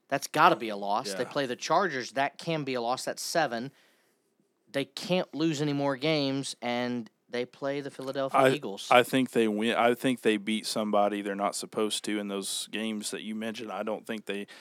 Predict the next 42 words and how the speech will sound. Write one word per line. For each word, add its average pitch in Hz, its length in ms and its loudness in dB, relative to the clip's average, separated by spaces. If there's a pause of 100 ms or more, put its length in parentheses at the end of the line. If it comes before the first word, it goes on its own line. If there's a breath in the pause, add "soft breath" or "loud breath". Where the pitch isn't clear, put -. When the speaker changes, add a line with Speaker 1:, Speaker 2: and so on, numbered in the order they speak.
(240 loud breath)
Speaker 2:
I 123 120 10
think 127 240 4
Dallas 110 440 6
is 98 100 -6
very 104 300 4
winnable, 101 540 0 (800 soft breath)
but 117 280 8
Speaker 1:
Depending 139 320 -2
on 123 140 -2
when 120 120 -4
the, 107 140 -4
when 120 160 0
it 110 60 -4
happens 117 320 -2
in 101 60 -8
the 101 60 -4
season, 104 340 -4
yeah. 107 140 4
Speaker 2:
I 123 60 10
Speaker 1:
If - 20 8
it - 40 4
Speaker 2:
thi- 143 80 2
Speaker 1:
happens 123 280 2
early, 120 260 2
I 113 80 0
think 123 200 -6
the 110 60 -6
Cowboys 104 420 -2
boat 104 280 -8
race 113 100 0
Speaker 2:
Yeah, 101 160 2
Speaker 1:
them. - 80 -2
Speaker 2:
I, 117 280 8
I 127 60 8
think 113 260 -2
Philly 107 460 0 (440)
beats 104 220 -4
them 95 140 -6
by 95 160 0
forty-nine 92 560 -6
or 82 80 -10
fifty. 87 520 -10